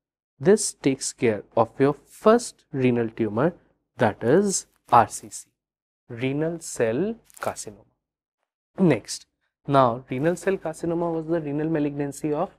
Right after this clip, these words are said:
adults. The renal malignancy in children,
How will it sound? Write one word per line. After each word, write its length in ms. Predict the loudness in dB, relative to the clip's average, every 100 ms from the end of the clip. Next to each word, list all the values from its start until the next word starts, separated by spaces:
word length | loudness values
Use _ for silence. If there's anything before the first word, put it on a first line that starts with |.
| _ -2
adults. 540 | 0 -2 -4 -4 -6 _ _ _ _ _ _
The 200 | 2 2
renal 500 | 2 0 2 2 2
malignancy 800 | 4 4 4 0 -4 -4 0 2
in 180 | 2 -2 _
children, 520 | 0 4 6 4 0